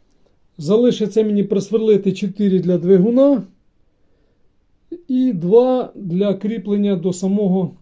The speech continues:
столу. Тут, кстати, є вже готові кріплення, то є різьба з завода. І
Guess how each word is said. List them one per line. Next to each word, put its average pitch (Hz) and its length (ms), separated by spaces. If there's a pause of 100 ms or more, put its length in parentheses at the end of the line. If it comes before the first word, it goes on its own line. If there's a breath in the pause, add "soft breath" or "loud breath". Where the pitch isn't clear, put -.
(120)
столу. 170 460
Тут, 170 160
кстати, 185 680
є 180 260
вже 170 360
готові 175 560 (960)
кріплення, 254 680 (760)
то 233 160
є 233 60 (100)
різьба 208 560 (300)
з 165 80
завода. 185 560 (2000)
І 294 280